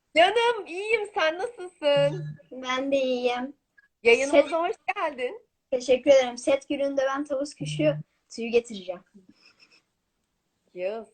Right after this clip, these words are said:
Speaker 1: bunu burada konuşmasak mı?
Speaker 2: Serap abla, şaka maka, ben de küçükken hayvanat bahçelerinde falan görüyordum. Bizim yazdığım oralarda. Hani o tüylerini açtıklarında göz gibi böyle hani şeyler oluyor ya, ben onlardan çok korkuyordum. Hani hepsini göz zannediyordum onların.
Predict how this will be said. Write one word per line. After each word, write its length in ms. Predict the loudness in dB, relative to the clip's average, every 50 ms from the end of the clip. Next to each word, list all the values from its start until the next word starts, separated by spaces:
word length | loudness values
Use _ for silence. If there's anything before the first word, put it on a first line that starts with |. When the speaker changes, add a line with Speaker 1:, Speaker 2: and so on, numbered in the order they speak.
| _ _ _
Speaker 1:
bunu 180 | -14 -12 -10 -10
burada 220 | -8 -8 -8 -8
konuşmasak 800 | -8 -8 -8 -8 -8 -10 -6 -4 -4 -4 -4 -8 -12 -14 -12 -2
mı? 220 | 0 2 2 2 0 -6 -12 -16 -20 -20 -20 -20 -18 -16 -16 -16 -14 -16 -16 -16 -16 -20 -20 -20 _ _ _ _ _ _ _ _
Speaker 2:
Serap 300 | -4 2 4 4 6 4
abla, 100 | 2 0
şaka 280 | -2 -6 -4 -2 0
maka, 280 | 0 2 2 2 2 2
ben 180 | 2 4 4
de 80 | 4 2
küçükken 500 | 0 -4 -12 -14 -6 _ 0 0 0 0 0
hayvanat 440 | 2 2 2 2 2 -2 -2 0 0
bahçelerinde 480 | 0 0 0 2 4 4 4 4 0
falan 280 | 0 0 0 0 2 2
görüyordum. 540 | 2 2 2 2 -2 -2 -2 -4 -4 -4 -6 -10
Bizim 240 | -8 -4 -2 0 2
yazdığım 380 | 2 2 0 -2 -4 -8 -4
oralarda. 540 | 2 4 4 6 4 4 0 0 0 0 0 -2 -4 _ _ _ _ _ _ _ _ _ _ _ _
Hani 200 | 4 4 6 6
o 200 | 4 4 2 0 _ _ _ _ _ _ _ _ _ _ _ _
tüylerini 440 | -4 0 2 4 6 6 4 4 4
açtıklarında 680 | 4 4 2 2 -6 -2 0 2 2 2 2 0 -2
göz 440 | -2 -2 2 4 4 4 4 2 0
gibi 200 | -2 -2 -2 2
böyle 460 | 4 6 6 10 10 10 10 10 6 2 -4
hani 160 | -4 -4 -4
şeyler 380 | -2 0 0 2 4 4 4
oluyor 260 | 4 2 2 2 2 2
ya, 360 | 4 2 0 -2 -4 _ _ _ _ _ _ 6
ben 160 | 6 6 6
onlardan 480 | 2 -4 -6 -4 -4 -4 -4 -4 -6
çok 240 | -8 -8 -8 -10 -2
korkuyordum. 380 | _ 0 0 0 -4 -8 -6 -4
Hani 140 | -4 -4 -4
hepsini 340 | -4 -8 -6 -4 -4 0
göz 240 | 2 2 0 0 0
zannediyordum 600 | -2 -4 -4 -2 -4 -4 -4 -4 -6 -6 -6 -6 -6
onların. 440 | -4 -2 0 2 4 4 2 2